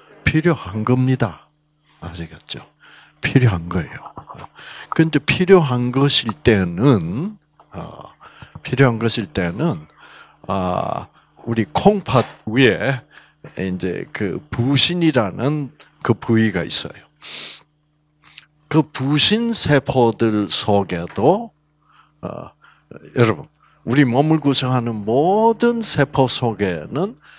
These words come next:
사실상 모든 유전자들이 다, 다 들어있어요. 어, 하나님이 어떤 유전자를, 어떤 잠자고 있는 유전자를 켰느냐에 따라서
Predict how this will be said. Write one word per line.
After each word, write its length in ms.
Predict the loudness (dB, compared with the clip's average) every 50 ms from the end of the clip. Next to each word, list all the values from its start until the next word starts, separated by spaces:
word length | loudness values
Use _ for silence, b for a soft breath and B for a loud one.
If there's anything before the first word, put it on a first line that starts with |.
| b b b
사실상 880 | -2 -2 0 0 0 0 0 0 0 2 2 2 2 0 -6 -8 -10 -10 _ B B B B B B B
모든 1000 | B -6 -4 -4 -2 0 2 4 4 2 2 0 -2 0 2 2 2 0 -2 -4
유전자들이 1000 | -2 0 0 0 2 2 2 2 2 0 0 0 0 0 0 -2 -4 -4 -4 -6 -6 -4
다, 560 | -4 -4 -4 -2 0 2 4 2 2 0 -6 _ _ _ _ _ _ _ _ _ _ _ _ _ _ _ _ _ -14 -12
다 160 | -10 -10 -8
들어있어요. 600 | -6 -6 -6 -2 -2 -4 -2 -4 -6 -6 -8 -14 -18 -20 -20 _ _ _ _ B B B B B B B
어, 220 | -8 -6 -6 -8 -10 -12 -10
하나님이 800 | -8 -6 -2 0 2 2 2 2 0 -2 -2 -2 -2 -4 -4 -6 B B B B B B B
어떤 520 | -4 -4 -4 -2 _ 4 4 6 4 2 0
유전자를, 1040 | 0 0 2 2 2 2 2 2 2 2 2 2 2 0 0 0 0 0 -2 -2 -2
어떤 460 | -2 -2 0 4 4 4 4 4 2
잠자고 640 | 0 0 0 0 -2 0 2 2 2 4 4 2 0
있는 320 | 2 2 2 0 0 2 2
유전자를 760 | 2 0 2 0 0 -2 -2 -2 -2 -4 -4 -4 -4 -8 -8 -6
켰느냐에 760 | -4 -2 0 2 2 2 2 2 2 0 0 -2 -4 -6 -8 -8 -4
따라서 720 | 0 2 4 4 4 2 2 0 0 2 2 2 0 -4